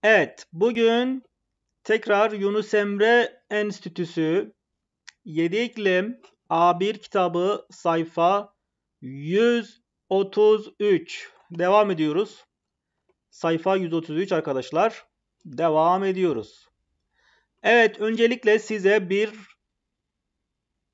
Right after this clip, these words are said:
yazı, yazma ödevi. Evet, yazma ödevi veriyoruz. Lütfen bu ödevi yapın ve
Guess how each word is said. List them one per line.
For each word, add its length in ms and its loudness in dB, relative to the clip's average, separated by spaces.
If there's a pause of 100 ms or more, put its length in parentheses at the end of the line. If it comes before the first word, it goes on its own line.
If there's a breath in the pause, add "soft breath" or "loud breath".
(220)
yazı, 800 2 (600)
yazma 520 2
ödevi. 520 2 (600)
Evet, 260 0
yazma 440 0
ödevi 340 0
veriyoruz. 640 -4 (800)
Lütfen 520 0
bu 100 4
ödevi 640 0 (580)
yapın 680 2 (500)
ve 440 0